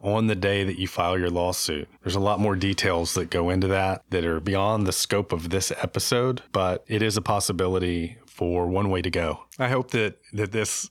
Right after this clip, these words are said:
hypothetical provided some value and some practical insight into how trademark infringement issues can arise and some practical takeaways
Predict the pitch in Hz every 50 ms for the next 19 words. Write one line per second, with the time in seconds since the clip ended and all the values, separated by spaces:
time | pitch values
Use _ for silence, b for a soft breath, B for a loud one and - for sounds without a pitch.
0 | _ - - 131 123 - 123 - 120 113 113 123 117 151 147 143 147 - _ -
1 | 123 101 113 113 120 120 117 107 - - 127 117 107 98 92 98 92 101 107 113
2 | 113 117 117 117 113 - - - 104 98 98 98 95 - - - 110 101 95 95
3 | 92 90 - _ - - 117 117 120 - 131 113 - 131 127 127 123 123 113 -
4 | _ - 123 131 135 120 - - - 123 123 127 120 - - - 117 110 113 117
5 | - - - 117 107 107 107 107 104 101 98 - _ - 135 127 127 139 135 -
6 | - 139 139 135 135 131 127 - 135 127 120 - 131 131 120 127 131 123 - 123
7 | 123 - - 131 120 110 - - - 120 104 95 90 92 98 98 107 113 127 139
8 | 135 - - - _ _ - 113 110 110 110 107 107 104 107 101 - - 123 110
9 | - - 117 117 113 - - - 107 101 - - 117 117 - 117 107 101 101 98
10 | 98 98 95 -